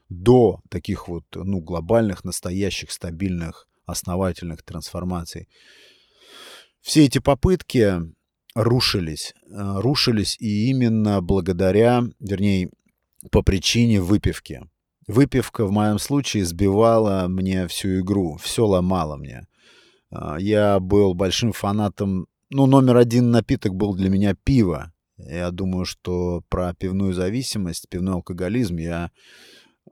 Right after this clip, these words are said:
а, расскажу в специальном каком-то отдельном выпуске, потому что считаю это очень важным. А так я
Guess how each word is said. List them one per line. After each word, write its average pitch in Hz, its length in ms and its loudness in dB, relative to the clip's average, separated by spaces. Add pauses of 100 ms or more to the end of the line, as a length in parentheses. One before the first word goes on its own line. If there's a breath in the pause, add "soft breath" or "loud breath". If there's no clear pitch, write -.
(140)
а, 50 380 -14 (200)
расскажу 95 920 -4
в - 240 -18
специальном - 1120 -4
каком-то 78 920 -10
отдельном 95 500 0
выпуске, - 460 -6
потому 85 340 -10
что - 200 -10
считаю 92 460 -2
это 92 140 -10
очень 90 260 -6
важным. 85 480 -4
А - 60 -14
так 147 240 -4
я 120 240 2